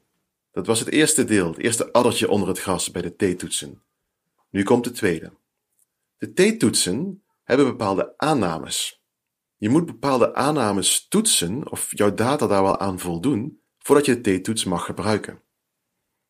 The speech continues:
Het zijn er twee. En de eerste is de aanname van normaliteit. Die stelt dat je data uit een populatie moeten komen die normaal verdeeld is.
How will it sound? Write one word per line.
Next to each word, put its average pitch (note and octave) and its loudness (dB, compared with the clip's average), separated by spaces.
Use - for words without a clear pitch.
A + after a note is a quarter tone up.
Het - -6
zijn C#3+ 4
er C3+ 0
twee. E2 -2
En - -10
de - -6
eerste E3 0
is C#3+ -2
de - -6
aanname A#2+ 0
van G2 -2
normaliteit. F#2 -2
Die G2+ -4
stelt D#3+ 2
dat - 0
je - -8
data D#3+ -2
uit G#2+ 2
een F#2+ -4
populatie G2+ -2
moeten C3+ -6
komen A2 0
die G2 -4
normaal F#2 -2
verdeeld G#2 2
is. - -8